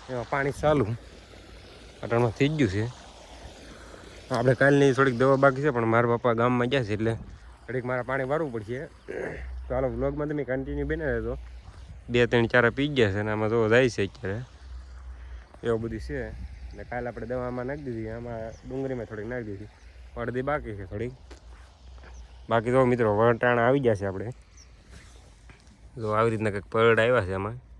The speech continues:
આમાં જો થોડાક ભરાઈ ગયા છે, બી એવું આવી ગયું છે, એવું બધું છે.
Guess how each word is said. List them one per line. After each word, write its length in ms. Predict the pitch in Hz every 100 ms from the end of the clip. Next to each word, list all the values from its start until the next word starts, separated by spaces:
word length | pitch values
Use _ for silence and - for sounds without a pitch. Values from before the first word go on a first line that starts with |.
| - - - - - - - - - - - - - - - - - -
આમાં 220 | 104 104
જો 120 | 110
થોડાક 260 | 104 110 98
ભરાઈ 260 | 98 117 110
ગયા 140 | 98 87
છે, 60 | 104
બી 140 | 104 95
એવું 160 | 98 104
આવી 160 | 117 107
ગયું 140 | 92
છે, 100 | 101 127 - - - - - - - -
એવું 220 | 110 101
બધું 160 | 101 92
છે. 180 | 123